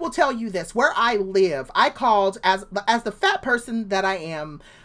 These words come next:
I called several Popeyes in my area to see if they even had it, and they were like, "No, we're not gonna have it till September." And I was like, "Okay, bet." Well, I've been spending most of my time in L A anyway, so I was like, "I'll just get one when I'm out in L A 'cause I know that they have it."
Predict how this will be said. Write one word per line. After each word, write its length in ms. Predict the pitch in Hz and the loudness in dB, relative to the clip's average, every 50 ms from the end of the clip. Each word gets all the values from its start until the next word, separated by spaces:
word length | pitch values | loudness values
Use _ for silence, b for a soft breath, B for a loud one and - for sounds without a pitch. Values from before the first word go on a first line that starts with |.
| B B | B B
I 160 | 202 208 214 | 4 4 4
called 640 | - - - 285 285 285 294 294 285 277 277 - - - | 4 0 0 2 6 8 8 6 6 4 0 -2 -8 -10
several 400 | - - 262 254 262 269 254 - | -2 -2 -2 0 0 -2 -2 0
Popeyes 480 | - 247 220 226 226 196 196 190 170 | 2 0 2 2 2 2 0 0 -2
in 80 | 185 190 | -4 -4
my 180 | 190 185 185 - | -2 -4 -4 -2
area 340 | 151 175 170 170 160 160 | -4 -4 -4 -4 -4 -6
to 60 | 156 160 | -8 -10
see 220 | - - 165 156 | -10 -8 -8 -8
if 100 | 151 - | -6 -6
they 120 | 156 156 | -6 -6
even 200 | 156 147 143 151 | -6 -6 -10 -10
had 300 | 160 - 185 180 165 160 | -8 -2 2 2 2 2
it, 100 | 156 151 - | -2 -6 -6
and 140 | 156 165 170 | -8 -8 -6
they 80 | 165 | -6
were 140 | 165 160 151 | -6 -4 -6
like, 200 | 151 147 - - | -6 -6 -8 -6
"No, 140 | 185 175 165 | -6 -6 -6
we're 140 | 165 165 165 | -6 -6 -4
not 160 | 160 156 - | -4 -4 -4
gonna 180 | 175 160 156 | -6 -8 -6
have 180 | 151 160 147 127 | -4 -6 -6 -6
it 100 | 143 135 | -8 -14
till 120 | - 143 | -14 -16
September." 540 | - - 135 120 - - 143 131 127 120 127 | -10 -10 -10 -10 -8 -12 -10 -8 -6 -6 -6
And 80 | 139 151 | -4 -4
I 100 | 147 143 | -6 -6
was 220 | 143 156 131 123 | -6 -8 -10 -8
like, 260 | 131 127 127 - - 190 | -8 -8 -8 -10 -10 -12
"Okay, 260 | 190 - - 202 170 | -10 -6 -4 -4 -4
bet." 360 | 147 139 180 196 156 113 - B B B B B | -4 -4 -4 -4 -4 -6 -10 B B B B B
Well, 300 | 175 196 196 180 170 - | -2 0 2 2 2 4
I've 160 | 170 214 220 208 | 4 4 2 2
been 100 | 254 233 | -2 -8
spending 320 | - - 214 214 202 202 | -4 -4 -4 -2 -2 -2
most 220 | 185 185 185 - | -4 -4 -4 -6
of 60 | 185 165 | -8 -6
my 120 | 170 180 | -6 -6
time 300 | 180 196 185 170 170 175 | -4 -4 -4 -4 -4 -6
in 80 | 175 160 | -8 -6
L 180 | 165 165 165 | -6 -4 -4
A 160 | 160 160 165 | -2 -2 -2
anyway, 460 | 196 240 330 294 190 165 156 156 165 170 | -4 -4 -4 -4 -4 -4 -4 -4 -6 -8
so 140 | - 175 | -6 -4
I 100 | 160 165 | -4 -4
was 180 | 156 165 165 - | -4 -4 -6 -8
like, 140 | 175 160 - - - | -8 -10 -10 -8 -4
"I'll 160 | 156 196 262 | -2 -2 -2
just 160 | 220 190 - | -2 -6 -8
get 160 | - 165 143 | -8 -8 -6
one 140 | 156 156 151 | -6 -8 -8
when 80 | 151 151 | -6 -6
I'm 160 | 151 156 151 | -6 -4 -4
out 140 | 147 156 160 | -6 -6 -4
in 40 | 151 | -6
L 120 | 147 175 | -4 -4
A 60 | 240 214 | -4 -6
'cause 100 | 165 139 | -6 -8
I 100 | 151 139 | -10 -10
know 140 | 143 147 | -8 -10
that 140 | 135 135 120 | -10 -10 -10
they 80 | 135 117 | -12 -8
have 260 | 147 170 151 110 95 | -4 -4 -4 -4 -4
it." 160 | 101 87 - | -10 -14 -16